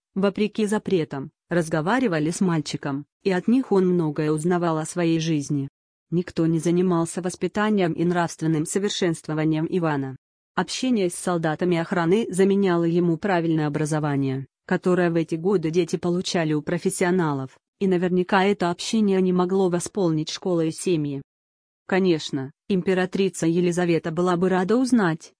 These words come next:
что тело её юного соперника привезут в Петербург вслед за телом бывшей правительницы.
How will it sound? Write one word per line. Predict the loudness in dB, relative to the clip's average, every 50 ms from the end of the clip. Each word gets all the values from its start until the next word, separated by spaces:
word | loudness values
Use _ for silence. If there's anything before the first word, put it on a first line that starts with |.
| _ _
что | -8 -8 -2 0 0 0
тело | 2 2 2 2
её | 2 2 2 2 2
юного | 0 0 0 -2 -2 -2 -2 -4 -6
соперника | -6 -6 -6 -2 -2 0 2 2 0 0 -2 -6
привезут | -8 -8 -8 -6 -6 -4 -4 -4 -4 -4 -6
в | -8 -6
Петербург | -6 -4 -2 -2 -2 -2 -2 -2 -2 -2 -4 -4 -4 -4
вслед | -2 0 2 2 2 2 2
за | 0 -2
телом | -2 0 -2 -2 0 0 0 0
бывшей | 2 0 0 0 -2 -6 -4
правительницы. | -2 -2 -2 0 0 -2 -2 -4 -4 -4 -4 -6 -8 -10 -8 -8 -10